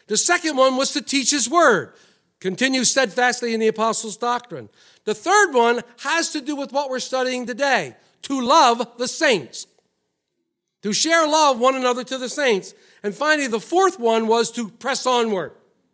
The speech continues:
"Forgetting the things which are behind, I press onward to the goal, the high calling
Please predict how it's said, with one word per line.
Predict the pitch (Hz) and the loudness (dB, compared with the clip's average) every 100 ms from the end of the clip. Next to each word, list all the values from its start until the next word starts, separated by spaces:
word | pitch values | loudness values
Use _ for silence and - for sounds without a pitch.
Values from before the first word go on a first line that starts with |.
| _ _ _ | _ _ _
"Forgetting | 196 233 277 | -2 0 0
the | 269 | -2
things | - 285 214 | -4 -4 -2
which | 247 247 | -6 -4
are | 233 | -6
behind, | 208 202 254 277 262 262 - _ | -4 -4 -2 2 0 0 -14 _
I | 202 208 | -8 -8
press | 226 269 - | -4 -4 2
onward | 262 262 254 254 | 2 4 0 -2
to | 254 | -6
the | 233 | -2
goal, | 226 226 | 0 2
the | 226 | 2
high | 196 220 | 2 0
calling | 202 190 233 196 151 | 0 2 2 2 -2